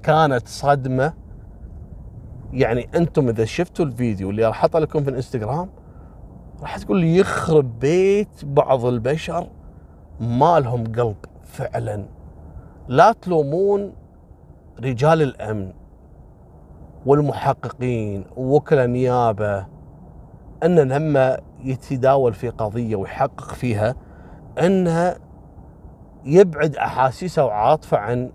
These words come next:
الشخصيات، سواء الضحية أو المتهم، لأنه ما يدري، ممكن بلحظة يصير المتهم ضحية والضحية متهم.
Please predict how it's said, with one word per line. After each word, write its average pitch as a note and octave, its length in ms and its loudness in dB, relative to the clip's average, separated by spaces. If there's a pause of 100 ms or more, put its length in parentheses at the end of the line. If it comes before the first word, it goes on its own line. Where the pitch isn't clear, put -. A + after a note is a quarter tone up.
(680)
الشخصيات، A#2+ 840 -4
سواء D3 380 2
الضحية D#3+ 800 -6 (680)
أو F#3+ 360 4 (380)
المتهم، C#3+ 640 -4 (960)
لأنه D#3 380 4
ما F#3+ 180 2
يدري، C#3+ 440 0
ممكن D3 680 0
بلحظة D3 540 0
يصير D#3+ 420 -2
المتهم A#2+ 600 -2
ضحية D#3 560 -2 (840)
والضحية C#3+ 720 2
متهم. A#2+ 460 -6